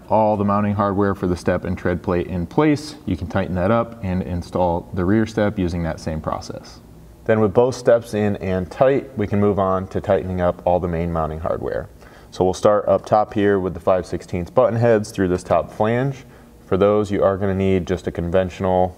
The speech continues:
ninety degree Allen wrench due to clearance between the top of the slider here and the body.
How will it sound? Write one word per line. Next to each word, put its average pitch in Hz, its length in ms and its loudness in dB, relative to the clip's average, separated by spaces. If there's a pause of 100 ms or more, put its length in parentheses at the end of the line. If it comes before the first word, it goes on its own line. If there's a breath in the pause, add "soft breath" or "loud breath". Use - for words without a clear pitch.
(120)
ninety 87 260 0
degree 85 300 0
Allen 113 260 2
wrench 117 360 -2 (300 loud breath)
due 92 220 2
to 90 280 0
clearance 90 680 -4
between 90 320 -2
the 82 60 -2
top 85 260 0
of 87 100 2
the - 60 -6
slider 85 320 2
here 82 420 0 (360 loud breath)
and 82 180 -2
the 82 80 -4
body. 131 420 2